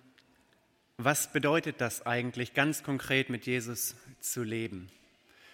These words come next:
Und ich glaube, um zu verstehen, was etwas bedeutet,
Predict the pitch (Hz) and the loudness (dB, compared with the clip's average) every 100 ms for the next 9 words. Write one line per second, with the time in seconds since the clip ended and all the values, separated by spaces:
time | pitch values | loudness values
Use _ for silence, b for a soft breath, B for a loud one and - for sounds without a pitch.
0 | b 127 135 - 139 170 185 185 156 160 | b 0 2 8 8 10 6 4 2 4
1 | 156 - - 143 151 - - 147 170 185 | 4 2 0 2 0 0 2 6 6 6
2 | 127 151 - 147 - 143 - - 123 135 | 6 6 6 2 2 2 0 -2 0 4
3 | 156 190 143 151 - | 6 4 4 0 0